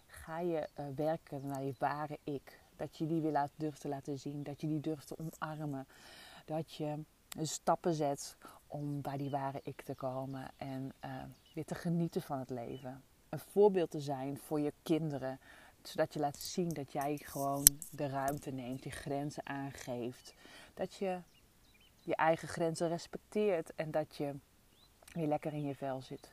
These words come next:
Niet alleen maar in je hoofd, maar ook gewoon weer in je lijf. Je durft te voelen, die sensuele vrouw durft te zijn die je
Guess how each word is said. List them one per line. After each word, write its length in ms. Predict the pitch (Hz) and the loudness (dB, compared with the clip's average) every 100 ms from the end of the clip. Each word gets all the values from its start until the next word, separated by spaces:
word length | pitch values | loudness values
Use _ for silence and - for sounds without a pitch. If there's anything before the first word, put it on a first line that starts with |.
| - | -6
Niet 480 | 156 165 214 - - | 0 4 4 2 -4
alleen 260 | 165 165 | 0 0
maar 120 | 165 | 0
in 120 | 147 143 | -2 -2
je 100 | 139 | 0
hoofd, 320 | 135 135 - | 2 0 0
maar 140 | 139 | -2
ook 140 | 143 - | -2 -4
gewoon 200 | 147 143 | -8 -6
weer 100 | 139 | -6
in 120 | 143 | -6
je 100 | 139 | -6
lijf. 540 | 139 143 147 139 - | -4 -4 -4 -8 -12
Je 100 | - | -4
durft 260 | 151 170 - | -2 -2 -2
te 100 | 180 | -8
voelen, 400 | - 185 180 151 | 0 2 4 4
die 160 | 156 170 | 2 0
sensuele 840 | 143 156 185 190 - 165 165 160 - | 0 -2 -2 -2 -4 0 0 0 -4
vrouw 280 | 147 139 | -2 0
durft 220 | 147 143 - | 0 -4 -6
te 100 | 147 | -2
zijn 280 | 135 135 | 0 0
die 100 | 139 | 0
je 120 | 135 | -2